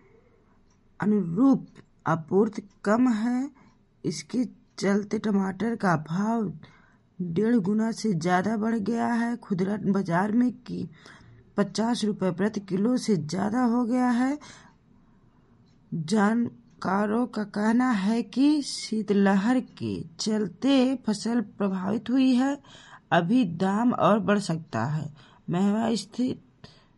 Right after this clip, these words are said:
थोक मंडी में इन दिनों बेंगलुरु से टमाटर की आवक नहीं हो रही है।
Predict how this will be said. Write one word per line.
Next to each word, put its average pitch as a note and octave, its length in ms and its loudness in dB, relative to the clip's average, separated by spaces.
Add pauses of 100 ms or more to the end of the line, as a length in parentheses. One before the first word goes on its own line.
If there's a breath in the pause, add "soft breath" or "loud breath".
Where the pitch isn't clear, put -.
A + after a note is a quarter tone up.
(200)
थोक A#3 280 2
मंडी G3+ 340 4
में B3 220 4 (140)
इन G#3+ 200 4
दिनों A#3 360 2 (760 soft breath)
बेंगलुरु A3+ 1300 -2
से - 260 -4
टमाटर G3 560 0 (120)
की A#3 240 -2 (180)
आवक F#3 500 4 (160)
नहीं G#3 320 2
हो B3 260 2
रही B3 340 0
है। C4 220 0